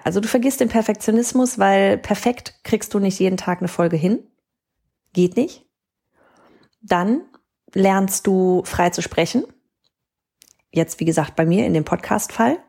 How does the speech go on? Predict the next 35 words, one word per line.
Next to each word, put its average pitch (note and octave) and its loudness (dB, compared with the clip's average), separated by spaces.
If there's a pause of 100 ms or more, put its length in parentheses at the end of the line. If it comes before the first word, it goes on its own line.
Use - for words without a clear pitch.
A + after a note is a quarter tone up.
(1600)
Dann A3+ 2
lernst A3 2
du, A#3 0 (340)
oder G3 2
dann, A3+ 2
was G#3 0
du, G3+ 0
was F#3+ -2
du F#3 0
langfristig - -2
mitbekommst, G#3 -2
nicht - -6
kurzfristig, - -4
ist A3 0
natürlich A#3+ 0
ein F#3+ 0
Anstieg A#3 0
der G#3 0
Hörerzahlen. F#3 -2 (1300)
Das - -2
sehen D4+ 4
wir A#3+ 4
hinten B3+ 2
ganz C4+ 2
eindeutig. A#3 2
Das F3 0
ist G#3 -2
kein D4 2
Hockeystick-Erfolg, D#3+ -2
ja, G3+ 2
so F#3 2
von F3 -2
innerhalb F3+ 2
von F3 -2
kurzen, F#3 -2